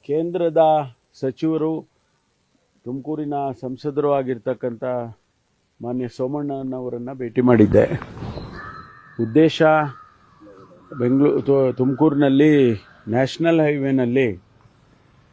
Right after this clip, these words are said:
ತುಮಕೂರಿಗೆ ಒಂದು ಆರ್ಚ್ ಹಾಕಬೇಕು ಅಂತ ಹೇಳಿ ನಾವು ಸ್ಮಾರ್ಟ್ ಸಿಟಿ ವತಿಯಿಂದ, ಆ,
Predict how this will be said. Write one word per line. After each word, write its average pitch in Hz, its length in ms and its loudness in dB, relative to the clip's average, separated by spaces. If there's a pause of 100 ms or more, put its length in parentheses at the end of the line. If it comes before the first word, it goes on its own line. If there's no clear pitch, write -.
(300)
ತುಮಕೂರಿಗೆ 151 640 2
ಒಂದು 127 680 0 (760)
ಆರ್ಚ್ - 680 0
ಹಾಕಬೇಕು 127 560 0
ಅಂತ 117 200 -4
ಹೇಳಿ 113 580 0 (640)
ನಾವು 127 360 0
ಸ್ಮಾರ್ಟ್ 139 400 0
ಸಿಟಿ 135 300 -4
ವತಿಯಿಂದ, 117 540 -2 (1000)
ಆ, 113 40 -4